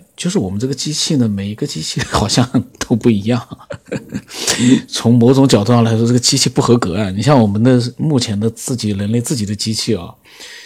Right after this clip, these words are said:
那个高科技的机器可以生产出完全一模一样的产品，这个标准都是统一的。咱们如果人是机器的话，我们生产出来这个灵魂好像有点生产率太低了，一个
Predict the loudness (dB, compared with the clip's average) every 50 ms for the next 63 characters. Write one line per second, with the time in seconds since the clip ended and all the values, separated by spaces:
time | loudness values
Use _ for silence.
0 | -20 -20 _ _ _ -2 0 2 2 2 2 2 2 2 2 0 0 -2 -2 -2
1 | -2 -4 -6 -6 -6 -6 -6 -6 -6 -6 -6 -6 -4 -2 -2 -2 -2 -2 -4 -8
2 | -8 -6 -4 -4 -4 -4 -4 -2 -2 0 2 2 2 0 0 -2 -4 -6 -8 -8
3 | -8 -8 -8 -8 -10 -14 -16 _ _ _ _ -14 -12 -12 -12 -14 -14 -16 _ _
4 | _ _ _ _ _ -20 -20 -10 -4 -2 0 0 0 2 4 4 4 4 4 2
5 | 0 -2 -4 -6 -8 -8 -8 -8 -8 -8 -6 -6 -8 -8 -10 -12 -14 -16 -14 -14
6 | -14 -14 -16 -16 -20 _ _ -8 -4 -2 0 2 2 4 4 4 4 6 6 6
7 | 6 6 4 4 2 2 0 0 0 0 0 0 0 2 2 2 2 2 2 2
8 | 2 0 0 -2 0 0 -2 -2 0 -2 -2 -2 -4 -6 -2 0 2 2 4 4
9 | 2 2 4 4 4 4 4 2 0 -2 -2 -6 -10 -18 -16 -14 -14 -14 -14 -16
10 | -20 _ _ -12 -10 -8 -8 -4 -2 -2 0 2 2 4 4 4 4 4 2 0
11 | 0 0 -2 -2 0 -2 -2 0 0 -2 0 0 0 0 0 0 -2 -6 -8 -12
12 | -14 -18 -20 -20 -20 _ _ -20 -20 -20 -20 -20 -20 _ _ 0 2 4 4